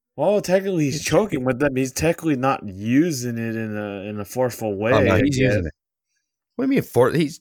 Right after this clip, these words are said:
Speaker 2: choking the fucking guy out.
Speaker 1: Yeah, but I think swinging it at him. I'm assuming that's their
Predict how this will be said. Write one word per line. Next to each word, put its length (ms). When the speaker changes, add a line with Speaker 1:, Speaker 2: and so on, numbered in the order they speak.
Speaker 2:
choking 380
the 100
fucking 400
guy 280
out. 280
Speaker 1:
Yeah, 120
but 120
I 100
think 220
swinging 520
it 120
at 220
him. 140
I'm 180
assuming 440
that's 280
their 300